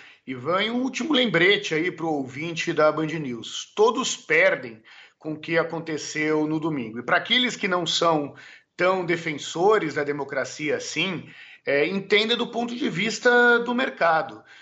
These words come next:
Nós sofreremos, caso exista um golpe militar, o maior embargo econômico mundial de todos os tempos. Portanto, um golpe militar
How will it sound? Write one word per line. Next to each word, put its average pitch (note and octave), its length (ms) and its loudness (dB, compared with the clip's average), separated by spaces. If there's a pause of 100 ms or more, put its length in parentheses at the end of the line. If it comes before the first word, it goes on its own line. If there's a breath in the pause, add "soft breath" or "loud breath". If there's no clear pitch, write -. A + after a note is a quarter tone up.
(120)
Nós G#3+ 300 0
sofreremos, G3+ 880 -2
caso D#3+ 260 -2
exista D3 380 -10
um C#3+ 60 -10
golpe C#3 280 0
militar, C3 560 0
o G#3 60 -2
maior G3+ 540 2
embargo G3 680 2
econômico F3+ 720 -2
mundial E3+ 720 2 (340 loud breath)
de D3+ 160 -10
todos F3+ 360 -2
os - 120 -8
tempos. C#3+ 320 -6
Portanto, G#3+ 640 2
um F3 120 -6
golpe A#3+ 360 2
militar A3 680 2